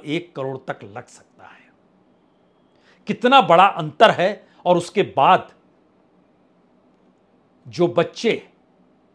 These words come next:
नहीं क्लियर कर पाए, फिर वो अगले साल के लिए जुटे, और इस पूरी प्रक्रिया के भीतर, इस देश के भीतर प्राइवेट इंस्टीट्यूशंस का बढ़ना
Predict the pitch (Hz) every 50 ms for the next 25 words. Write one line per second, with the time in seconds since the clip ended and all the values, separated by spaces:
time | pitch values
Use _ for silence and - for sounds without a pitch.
0 | _ _ _ _ - 135 143 151 160 190 254 254 254 - 196 185 180 170 - -
1 | - 147 139 - - 135 127 120 113 104 - _ _ _ - 190 190 185 190 180
2 | 170 156 156 170 170 160 - - - 156 156 208 233 - - 185 175 165 160 151
3 | 123 110 135 123 - 131 120 101 - _ - _ - 147 160 185 190 190 - -
4 | - 208 226 247 277 262 - - 208 180 - - 175 170 175 165 156 - 160 143
5 | - - 127 143 143 - 208 220 220 190 - _ _ _ _ _ _ _ _ -
6 | 196 165 - 160 104 160 175 208 208 - - - - 165 117 127 139 151 - -
7 | 214 208 - - - 165 147 151 160 156 214 214 214 190 175 143 - - 135 -
8 | - 175 165 - - 220 220 208 - - 190 165 131 107 127 139 165 190 202 180
9 | - - -